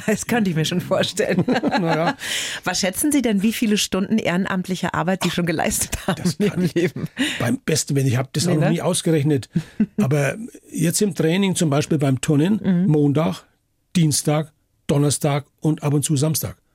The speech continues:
Speaker 1: Viermal die Woche machen
Speaker 2: Viermal
Speaker 1: Sie
Speaker 2: die
Speaker 1: das?
Speaker 2: Woche Training. Ist nur das Leistungsturnen
Speaker 1: Wow.
Speaker 2: bei den Turnerinnen.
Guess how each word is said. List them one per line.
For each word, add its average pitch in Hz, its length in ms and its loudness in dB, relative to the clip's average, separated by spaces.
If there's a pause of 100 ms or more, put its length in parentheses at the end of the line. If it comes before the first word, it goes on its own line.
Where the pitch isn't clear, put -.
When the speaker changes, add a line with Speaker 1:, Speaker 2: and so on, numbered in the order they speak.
(120)
Speaker 1:
Viermal 254 480 2
die 185 140 -2
Woche 156 220 -2
machen 123 140 0
Speaker 2:
Viermal 143 260 2
Speaker 1:
Sie 117 80 0
Speaker 2:
die 135 60 -2
Speaker 1:
das? 131 80 2
Speaker 2:
Woche 127 120 2
Training. 170 460 0 (400)
Ist - 220 0
nur 170 220 4
das 120 280 0
Leistungsturnen 147 800 0
Speaker 1:
Wow. 53 360 -4
Speaker 2:
bei 139 100 0
den 127 120 2
Turnerinnen. 143 560 2